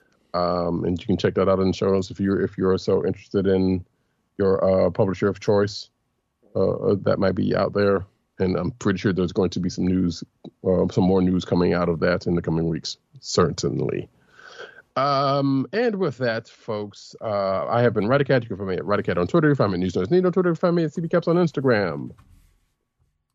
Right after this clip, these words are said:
Agent underscore seventy on Twitter and Instagram and Threads. Uh, P C underscore dirt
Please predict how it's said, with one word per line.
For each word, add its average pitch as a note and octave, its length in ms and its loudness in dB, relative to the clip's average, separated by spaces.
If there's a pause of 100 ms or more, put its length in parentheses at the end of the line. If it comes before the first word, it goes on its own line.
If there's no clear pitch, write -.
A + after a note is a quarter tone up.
(1900)
Agent F#3+ 280 4
underscore A2 380 2
seventy F2 260 -2
on D#2 120 -4
Twitter E2+ 200 -4
and D#2+ 140 -2
Instagram B2+ 800 0
and A2+ 260 0
Threads. D3+ 720 -2 (2250)
Uh, F#2 440 2
P F3 160 0
C E3 120 0
underscore D3+ 360 0
dirt C3 280 0